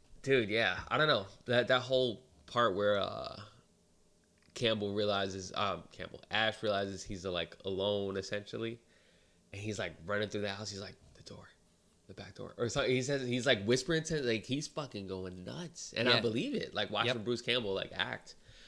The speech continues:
Speaker 1: in that scene, bro. And, um, I, I mean, I don't know if this was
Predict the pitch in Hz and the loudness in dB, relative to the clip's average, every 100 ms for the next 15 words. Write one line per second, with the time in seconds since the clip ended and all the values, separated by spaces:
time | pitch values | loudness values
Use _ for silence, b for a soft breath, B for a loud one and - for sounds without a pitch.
0 | B B - 107 104 104 95 - 127 92 | B B -6 -2 2 2 2 0 0 -2
1 | 57 64 107 - - 110 101 98 98 92 | -4 -4 -4 -4 2 4 4 4 2 2
2 | - - - _ _ _ _ _ _ _ | -2 -10 -14 _ _ _ _ _ _ _
3 | _ _ - _ _ _ _ - 131 107 | _ _ -20 _ _ _ _ 8 10 10
4 | 92 120 107 120 107 101 95 98 - 65 | 8 6 6 4 4 2 0 -4 -4 -6
5 | - - | -6 -8